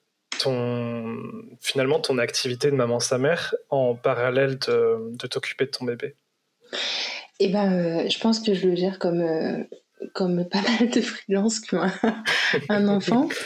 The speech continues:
Speaker 2: Euh, je pense à vous, et puis je pense aussi à d'autres
Speaker 1: Ouais.
Speaker 2: illustrateurs, illustratrices et, et autres métiers,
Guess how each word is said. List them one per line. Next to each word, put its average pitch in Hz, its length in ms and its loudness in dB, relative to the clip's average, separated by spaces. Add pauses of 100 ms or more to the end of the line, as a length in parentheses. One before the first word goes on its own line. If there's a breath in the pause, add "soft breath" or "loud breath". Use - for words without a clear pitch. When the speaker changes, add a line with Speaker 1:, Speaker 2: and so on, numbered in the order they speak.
(640 loud breath)
Speaker 2:
Euh, 165 460 2
je - 120 -2
pense 190 240 0
à 185 80 4
vous, 247 280 6
et - 160 2
puis 214 140 -2
je - 100 0
pense 190 220 -2
aussi 190 240 0
à - 20 0
d'autres 180 320 0
Speaker 1:
Ouais. 196 60 8
Speaker 2:
illustrateurs, 185 600 2
illustratrices 185 800 -2
et, 165 320 -4
et 175 100 0
autres 175 300 -2
métiers, 185 360 2